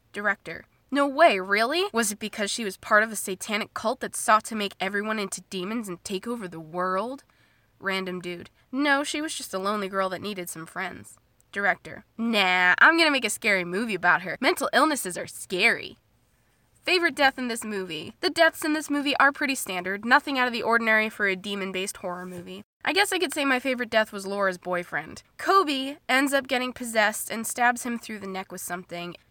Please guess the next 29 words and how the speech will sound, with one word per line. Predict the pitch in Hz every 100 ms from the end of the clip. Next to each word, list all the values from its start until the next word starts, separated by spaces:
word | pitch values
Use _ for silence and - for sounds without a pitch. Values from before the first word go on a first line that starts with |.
| -
It's | 277 -
dramatic, | 330 311 269 277 -
realistic, | - 294 311 254 - 262 -
and | 247 262 247
pretty | 240 220
unexpected. | 190 180 - - - - - _ -
Uh, | 175 175 175
so | 180 -
I |
guess | 185 208 -
it's | 220
my | 190 180
favorite | 185 175 180
death | 175 175
in | 175
that | 170 -
sense, | 175 175 -
but | - -
there's | 240 233
really | 240 285 226
nothing | 190 185 185 180 180 202 _ _ _ _ _ _ _ _ _ 180
amazing | 202 196 214 202 185 175 170
in | 165
this | 185 180
movie | 196 190 185 185
that | 185 -
would | 175
give | - 185
me | 185 175 170 190